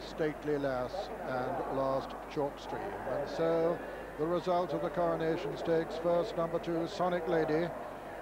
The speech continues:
owned by Sheikh Mohammed, trained by Michael Stout, ridden by Walter Swinburne. Second was number one, Embla, owned by Mister Charles Saint George, trained by Luca Cumani, ridden by Pat Eddery. And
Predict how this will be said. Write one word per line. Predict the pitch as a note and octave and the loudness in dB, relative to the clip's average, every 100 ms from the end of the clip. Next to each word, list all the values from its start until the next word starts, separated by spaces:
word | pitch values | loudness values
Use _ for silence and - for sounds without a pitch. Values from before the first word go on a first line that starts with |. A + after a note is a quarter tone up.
| - | 0
owned | E3 F3 F3+ D#3+ | 4 4 2 2
by | C#3+ B2+ A#2 B2 - - | 2 2 0 -2 -4 -2
Sheikh | F3 F3+ | 0 0
Mohammed, | F3+ D#3+ F3 E3 E3+ E3 - - - | 0 0 2 2 2 0 -6 -10 -4
trained | - F3+ F#3 F#3 | 2 2 2 0
by | D#3+ C3+ A#2 A#2+ B2 | 2 2 2 0 0
Michael | D#3 F#3 F3+ D#3+ | 0 0 0 -2
Stout, | - E3+ D#3+ E3 - | 2 4 4 0 -4
ridden | D3+ F3+ F3+ E3+ | -2 -2 -2 0
by | D#3 C#3+ | 2 2
Walter | E3 F3 E3 | 2 0 -2
Swinburne. | - E3 D3+ D3 E3 E3 - - - - | -2 -2 0 0 0 -6 -10 -12 -12 -12
Second | - G3 F#3+ E3 C#3+ C3 A#2+ | -4 0 2 2 2 0 -2
was | B2+ C3 | -2 0
number | E3 E3+ E3+ | 0 2 2
one, | D#3+ C#3+ - - | 2 2 -2 -2
Embla, | F3+ E3+ E3+ F3+ F3+ D#3+ | 0 2 2 2 0 0
owned | F3 E3+ | 0 2
by | E3+ E3+ | 2 0
Mister | E3 D#3 - | -2 -6 -4
Charles | E3+ E3+ D#3+ | 2 2 2
Saint | D#3 C#3 | -2 -8
George, | E3 F3 E3+ E3+ - | 0 2 2 0 -2
trained | - F3 E3+ | 2 2 2
by | D#3 C#3 | 2 2
Luca | E3+ D#3+ | 0 -4
Cumani, | D3 D#3+ D#3+ D#3+ E3+ F3+ - - - - | -4 -2 0 0 0 -4 -6 -12 -10 -2
ridden | E3 E3 D#3 | -2 -2 -4
by | C#3+ C#3 C3 | 0 2 0
Pat | B2 F#3+ F3 | 0 0 2
Eddery. | E3 C3+ B2+ C3 - - - - | 2 2 0 -2 -6 -12 -16 -8
And | B2+ C3 C3 | -2 -2 -2